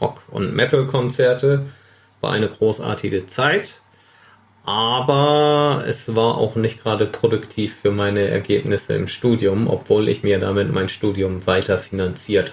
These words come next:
habe. Ähm, ja, es schliff dieser, äh,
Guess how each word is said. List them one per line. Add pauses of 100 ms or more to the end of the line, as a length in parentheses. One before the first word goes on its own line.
habe. (840)
Ähm, (1040)
ja, (160)
es
schliff
dieser,
äh,